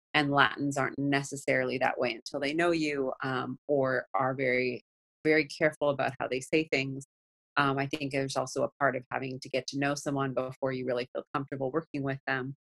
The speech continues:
um, which is different than the States. Um, and, and just kind of, you know, dealing with some of those cultural challenges from one country to another. If you have a centralized marketing hub, um, in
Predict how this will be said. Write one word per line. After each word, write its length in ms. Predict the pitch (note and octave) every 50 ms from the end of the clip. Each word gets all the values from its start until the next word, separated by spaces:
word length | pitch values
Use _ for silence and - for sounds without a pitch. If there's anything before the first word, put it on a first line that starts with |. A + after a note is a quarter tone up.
| _ _ _ _ _
um, 360 | - C#3+ C#3 C#3 C#3 C3+ C3 C3
which 160 | C3+ C3 -
is 200 | C#3 B2+ B2 B2+
different 360 | - C#3 C#3+ - D3 C#3 B2+
than 120 | - B2+ B2
the 80 | B2
States. 320 | B2 - - G2+ E2 E2+ - _ _ _ _ _ -
Um, 480 | D3 D3 C#3 C3 B2+ B2+ B2+ C3 C#3 - - _ _ _ _ _ - - - _ _ _ _ _ _ _
and, 420 | D3 D3+ D3+ D3 D3 C#3+ D3+ C#3+ - - -
and 200 | D#3 E3 D#3+ D3
just 320 | - F3 E3+ E3 - -
kind 200 | - F3 D#3+ D#3
of, 200 | D#3 D3 C#3+ C#3 - _ _ -
you 80 | F3+
know, 220 | D#3+ C#3+ C3 C3+ C#3 - _ _ _ _ _ _ - E3
dealing 460 | C#3 D#3+ D#3 D#3 E3+ E3 E3+ D#3+ D3+
with 140 | C#3+ C3+ C3+
some 180 | - - C#3+
of 120 | C#3 C3+ C3
those 380 | - C3+ C3+ C3 B2+ B2+ - - - _ _ _ _
cultural 320 | - F3 E3 - - D3 C3+
challenges 640 | - - C#3+ C#3+ D3+ D3+ C#3+ C#3 C3+ C3 B2+ - -
from 120 | - C#3+ C#3
one 180 | C3+ C3+ C#3
country 320 | - - C3 C3+ - C3 C3
to 140 | - - B2+
another. 340 | B2 C3+ C#3+ C#3+ B2+ B2+ -
If 100 | - - -
you 80 | - -
have 140 | C3+ C3 -
a 60 | C3+
centralized 580 | - - C#3+ C#3+ C3+ - C#3 B2 C#3 C#3 C3+ -
marketing 400 | D#3 E3+ F#3+ - D#3+ D3 D3 D3+ -
hub, 180 | C3+ B2+ B2 B2+ - _ _ _ _ _ _ _ _ _ -
um, 380 | C#3+ C#3+ C#3+ C#3 C#3 C#3 - -
in 120 | C#3 C#3